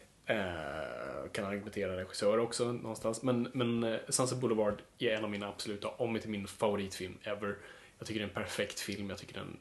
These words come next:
den fungerar på alla nivåer som finns. Det är en perfekt noir, det är en perfekt fantasyfilm, det är en perfekt skräckfilm. Det, den har liksom allt, eh, trots att det är en Hollywood-historia. Och det är ju, och den handlar ju verkligen om ljudfilmen som vi pratar om. Eh, It's the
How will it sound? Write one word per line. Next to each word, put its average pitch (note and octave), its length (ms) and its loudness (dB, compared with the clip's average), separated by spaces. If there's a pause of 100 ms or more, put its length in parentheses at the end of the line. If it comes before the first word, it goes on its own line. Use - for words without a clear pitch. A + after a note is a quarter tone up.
den G2+ 140 -10
fungerar F#2 320 -4
på - 340 -4
alla G2+ 200 -2
nivåer F#2 300 -4
som G#2 140 -8
finns. F#2+ 140 -8
Det - 60 -12
är - 20 -8
en F#2+ 60 -8
perfekt G2 360 -8
noir, F#2+ 340 -2
det G2 60 -8
är - 20 -6
en F#2 40 -8
perfekt - 480 -12 (280)
fantasyfilm, G2+ 840 -4
det F#2+ 60 -6
är F#2+ 40 -4
en F#2 60 -6
perfekt F#2+ 540 -6 (520)
skräckfilm. G2 720 -2
Det, A2 120 2
den A#2 160 0
har A2+ 80 2
liksom A2 280 0
allt, F#2 600 0 (280)
eh, F#2+ 300 -4
trots - 180 -6
att G2 80 -6
det G2+ 60 -4
är G2 40 -2
en F#2+ 80 -6
Hollywood-historia. G#2 640 -2
Och C3 60 8
det D#3+ 120 8
är - 20 2
ju, E3 200 8
och C#3 100 4
den D3+ 120 2
handlar C#3+ 240 4
ju C#3+ 60 4
verkligen G#2 340 2
om G2 100 -2
ljudfilmen G2 360 0
som G#2+ 120 -2
vi G2+ 60 0
pratar G2+ 260 -2
om. G#2 120 -6 (440)
Eh, G#2 100 -2 (600)
It's - 200 -12
the - 60 -10